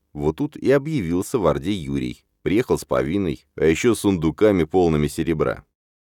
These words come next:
Серебро ведь само тонет, зато людей наверх тащит. Сразу появились у Юрия в Орде защитники и доброжелатели. Вскоре и узбек его простил. И вот столкнулись два ненавидящих друг друга князя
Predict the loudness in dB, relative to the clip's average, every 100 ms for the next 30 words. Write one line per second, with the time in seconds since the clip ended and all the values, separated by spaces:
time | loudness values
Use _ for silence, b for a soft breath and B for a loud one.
0 | _ _ 0 2 6 6 6 4 4 4
1 | 2 2 0 0 -6 _ -4 2 4 6
2 | 4 2 2 4 4 4 2 2 2 -2
3 | -12 _ _ 0 2 4 2 2 2 0
4 | -2 -2 -4 -2 2 2 4 0 0 0
5 | 2 0 -4 -4 -6 -4 -4 0 -2 0
6 | 0 0 0 -6 -8 -12 _ -18 0 2
7 | 2 2 2 2 0 0 0 0 -4 -2
8 | 0 -2 -4 -6 -10 -10 -14 _ _ _
9 | -4 2 2 0 2 2 4 4 4 4
10 | 2 2 2 4 4 4 2 0 0 0
11 | 2 2 2 2 2 2 0 2 2 2
12 | 2 0